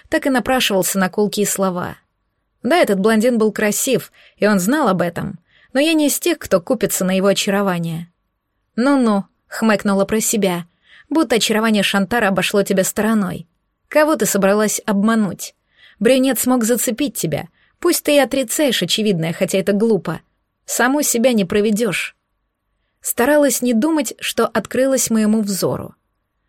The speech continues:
Но я не была уверена, что у меня получится выкинуть из головы образы парней. Они притягивали взгляды и пугали одновременно. Только если блондин предстал передо мной без черных вен, что смотрелось не столь угрожающе —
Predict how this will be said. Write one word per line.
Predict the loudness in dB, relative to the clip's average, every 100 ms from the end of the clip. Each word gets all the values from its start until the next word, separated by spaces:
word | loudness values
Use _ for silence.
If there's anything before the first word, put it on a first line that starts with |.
| _ _ -2
Но |
я | 2 2
не | 2
была | 4 4
уверена, | 4 2 2 0 -2 -10 -12
что | -4 -2
у |
меня | 0 0
получится | 0 0 -2 -2 -2
выкинуть | -2 -2 -2
из | -2
головы | 0 0 2 -2
образы | 0 0 2 0
парней. | -2 -2 -2 -4 -8 -16 _ _ _ _ -2
Они | 0 2
притягивали | 0 2 2 2 2
взгляды | 0 2 2 2
и | 0
пугали | 0 0 0
одновременно. | 0 0 -2 -2 -4 -8 -10 -16 _ _ _ _ 0
Только | 0 2
если | 2 2 2
блондин | 2 2 2 0
предстал | 0 0 0 0 2
передо | 2 2 2
мной | 2
без | 0 -2
черных | -2 0 -2 -2
вен, | -2 0 -2 -4 _ _ _
что | -10 -2
смотрелось | 0 0 2 2 2 0
не | 0
столь | 0 0 0
угрожающе — | 0 0 0 0 0 0 0 -2 -4